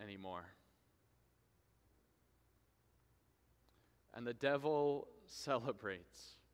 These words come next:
because he has turned us to hate our brother. Because the height of hatred is the opposite of love. It's not, it's not that heated debate. The height of hatred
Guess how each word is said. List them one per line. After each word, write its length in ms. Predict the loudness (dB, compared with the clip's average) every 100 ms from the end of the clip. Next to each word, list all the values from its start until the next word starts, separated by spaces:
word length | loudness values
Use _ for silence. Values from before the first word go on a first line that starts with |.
| _ _ _ _ _ _ _ _ _ _ _ _ _ -18
because 260 | -8 -4
he 80 | 0
has 180 | 0 0
turned 460 | -4 -2 0 0 -2
us 340 | -2 -4 -10 -6
to 100 | -6 -4
hate 320 | -6 -6 -16 -10
our 120 | -6 -4
brother. 480 | -2 -2 -2 -8 -8 -20 -20 -20 -20 _ _ _ _ _ _ _ _ _
Because 360 | -6 0 0 0 -8 -8 2
the 140 | 2
height 340 | 6 6 6 2 -2
of 120 | 0
hatred 640 | 0 2 2 2 2 4
is 140 | 4 4
the 160 | 4
opposite 520 | 8 8 8 0 2
of 160 | 0 2
love. 280 | 4 6 4
It's 160 | 2
not, 200 | 4 4 2 -4
it's 160 | -4 6
not 220 | 6 8
that 200 | 8 6
heated 640 | 2 -2 2 4 2 0 0
debate. 420 | 2 4 4 6
The 120 | 4
height 420 | 6 2 2 0 0
of 180 | 0 0
hatred 720 | 0 0 0 0 2 2